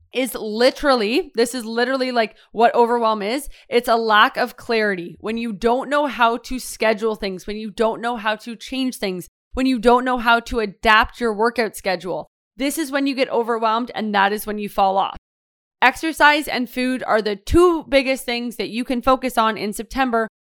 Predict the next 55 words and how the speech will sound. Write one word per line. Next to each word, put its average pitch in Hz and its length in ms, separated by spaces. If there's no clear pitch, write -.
to 269 160
not 233 240
get 240 180
overwhelmed 254 600
and 233 180
to 240 100
manage 214 360
your 214 80
stress. - 540
And 214 100
I'll 220 80
say 240 160
this 247 200
again, 208 360
there's 208 180
a 214 60
reason 240 340
why, 233 140
like, 214 160
high 214 360
level 208 260
executives 226 640
and 196 100
things 208 200
like 202 180
that 220 240
always 247 340
keep 247 240
up 226 160
with 220 80
their 226 100
physical 208 400
fitness 214 360
for 330 160
the 302 100
most 208 320
part. 269 220
And 240 80
it's 254 160
because 254 400
they 254 120
are 247 120
going 220 220
to - 80
be 233 120
more 214 460
productive. 214 560
They 214 100
are 208 140
also 208 240
going 208 160
to 208 60
be 202 140
able 196 200
to 208 280